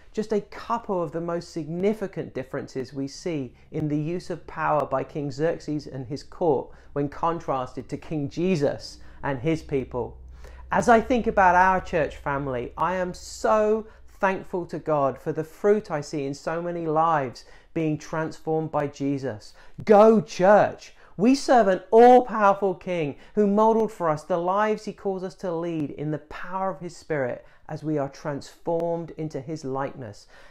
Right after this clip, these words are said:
This is the fruit of our salvation, and it's actually part of our mission to transform the world.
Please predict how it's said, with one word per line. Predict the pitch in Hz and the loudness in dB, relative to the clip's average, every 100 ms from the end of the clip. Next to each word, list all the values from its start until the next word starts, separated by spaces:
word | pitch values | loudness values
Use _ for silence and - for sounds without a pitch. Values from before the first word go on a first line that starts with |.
| - | -14
This | 135 196 285 - | 0 4 4 2
is | 269 | 0
the | 240 | -2
fruit | - 226 220 - | -4 -2 -2 -2
of | 160 | -8
our | 180 | -10
salvation, | - 165 156 160 170 - 143 113 - - - - | -10 -8 -8 -6 -8 -8 -10 -10 -16 -20 -20 -10
and | 170 | -6
it's | 160 - | -8 -6
actually | 254 - - 202 | -4 -2 -2 -4
part | - 196 180 | -2 -2 0
of | 170 | 0
our | 160 | -2
mission | 160 180 208 175 127 113 - - - _ | -2 -2 -2 -2 -6 -6 -14 -20 -20 _
to | 160 | -12
transform | - 160 135 - 160 156 156 | -8 -8 -8 -8 -4 -4 -4
the | 143 | -2
world. | 135 127 120 147 | -2 -4 -8 -16